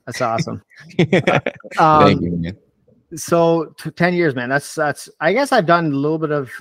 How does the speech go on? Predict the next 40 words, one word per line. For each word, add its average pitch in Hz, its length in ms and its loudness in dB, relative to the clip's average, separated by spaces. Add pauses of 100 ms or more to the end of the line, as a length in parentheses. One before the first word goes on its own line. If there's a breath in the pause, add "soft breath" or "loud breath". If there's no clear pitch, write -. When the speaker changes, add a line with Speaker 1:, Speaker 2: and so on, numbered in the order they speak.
Speaker 1:
uh, 135 240 -4
fasting 139 400 -8
without 131 220 -2
even 120 180 -4
know. 127 160 -4
Well, 170 640 0
I 165 80 -4
guess 160 260 -8
it 175 40 -8
was 143 180 -6
an 135 60 -6
extended, 131 720 -6 (760 soft breath)
um, 120 580 -6 (600)
kind 135 200 -4
of 117 280 -8 (140)
just 139 240 -8
break 151 260 2
from 139 220 -6
eating. 131 300 0
I 120 60 -4
wasn't 131 260 -4
really 135 280 -2
doing 127 300 -4
fasting. 120 680 -10 (440 soft breath)
Uh, 123 40 -8
I 123 60 -6
Speaker 2:
Mm-hmm. 123 120 -4
Speaker 1:
was, 123 300 -6 (240)
uh, 120 260 -4
but, 120 200 -4
like, 120 400 -6
I 139 80 -2
would 147 180 0
normally 143 360 2
not 123 220 0
eat 113 140 -8
breakfast, 104 600 -12
like, 117 180 -12 (460)
for 120 180 -4
a, 104 100 -6